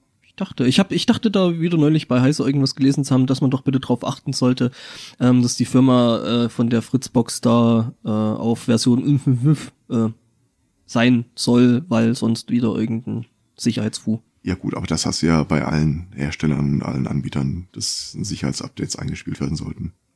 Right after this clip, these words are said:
Speaker 1: Ja, schon, aber, äh, wenn dann schon Heise, äh, wirklich dediziert darauf hinweist, dass man das tun sollte.
Speaker 2: Ja, okay.
Speaker 1: Ja. Spotto?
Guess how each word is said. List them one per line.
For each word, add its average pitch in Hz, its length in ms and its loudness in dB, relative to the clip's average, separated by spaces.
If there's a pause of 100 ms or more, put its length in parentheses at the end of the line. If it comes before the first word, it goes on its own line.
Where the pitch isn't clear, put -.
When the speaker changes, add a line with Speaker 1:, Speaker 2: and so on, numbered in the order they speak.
(540)
Speaker 1:
Ja, 135 200 4
schon, 175 260 6
aber, 120 600 2
äh, 127 100 0
wenn 135 180 6
dann 131 160 6
schon 123 380 4
Heise, 123 680 2
äh, - 40 -4
wirklich 131 300 0
dediziert 135 460 4
darauf 117 240 2
hinweist, 127 680 6
dass 110 140 -4
man 113 140 2
das 113 180 -6
tun 117 280 2
sollte. 110 280 2
Speaker 2:
Ja, 78 420 -2 (240)
okay. - 280 -10 (400)
Speaker 1:
Ja. 117 200 -6 (1400)
Spotto? 285 400 4